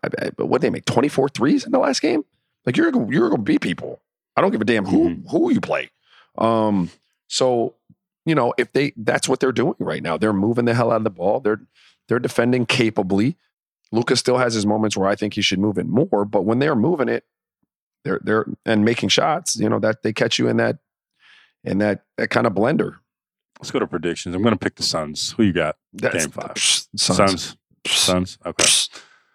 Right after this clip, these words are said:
Speaker 2: Let's go to a little segment we like to call Real One of the Week.
Speaker 1: Hmm.
Speaker 2: We pre-, uh, we shout out a person, organization, or entity that won the week. You wanna go first? I go, I mean, I got mine. I know, I don't know, you know, it's,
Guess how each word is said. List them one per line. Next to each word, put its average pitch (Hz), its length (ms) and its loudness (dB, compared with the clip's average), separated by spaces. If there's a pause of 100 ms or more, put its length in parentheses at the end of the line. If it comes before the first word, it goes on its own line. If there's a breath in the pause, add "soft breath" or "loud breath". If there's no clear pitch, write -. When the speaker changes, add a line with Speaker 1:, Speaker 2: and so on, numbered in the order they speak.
(520 loud breath)
Speaker 2:
Let's 151 140 -6
go 196 100 2
to 147 60 0
a 107 100 0
little 92 180 -6
segment 82 360 -12
we 85 120 -20
like 82 100 -10
to - 60 -20
call 82 360 -6
Real 160 280 4
One 143 140 2
of 131 60 0
the 107 180 0
Week. 135 360 0
Speaker 1:
Hmm. 98 220 -4 (720)
Speaker 2:
We 110 140 -4
pre-, 120 280 -2 (160)
uh, 110 340 2
we 107 240 -6
shout 117 260 0
out 101 80 -4
a 95 40 -6
person, 113 600 0 (400)
organization, 110 640 2
or 98 80 -2
entity 110 340 2
that 98 140 2
won 101 220 2
the 92 80 0
week. 98 280 0
You - 480 -6
wanna 143 80 2
go 151 120 0
first? 165 380 -4 (460)
I 110 120 -8
go, 107 200 -12
I 98 60 -4
mean, 98 160 -2
I 104 80 0
got 95 160 0
mine. 95 340 0
I 101 60 2
know, 113 160 4
I 110 100 2
don't 117 140 2
know, 110 200 0
you 110 120 -2
know, 104 140 0
it's, 98 200 -8